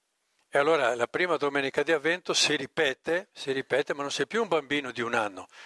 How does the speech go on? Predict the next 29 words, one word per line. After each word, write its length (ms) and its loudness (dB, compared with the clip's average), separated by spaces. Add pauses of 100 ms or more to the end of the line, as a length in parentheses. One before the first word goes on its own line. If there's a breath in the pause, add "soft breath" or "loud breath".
(100)
Adesso 680 4
c'hai 220 -4
trenta 380 0
anni, 180 2
quaranta, 480 2
cinquanta, 560 0
quanti 320 -2
che 120 -4
ne 120 2
hai. 160 4 (380 loud breath)
Quindi 240 -2
si 160 4
ripete 560 0
questa, 500 0 (400 soft breath)
questa 340 -2
vittoria 880 2
o 100 0
questo 280 -2
incontro 480 0
con 160 -6
queste 260 0
forze 520 -2 (440 loud breath)
che 100 -2
sono 300 2
legate 560 2
al 260 -2
mondo 300 0
fisico. 540 -6 (640 loud breath)
Quindi 440 -2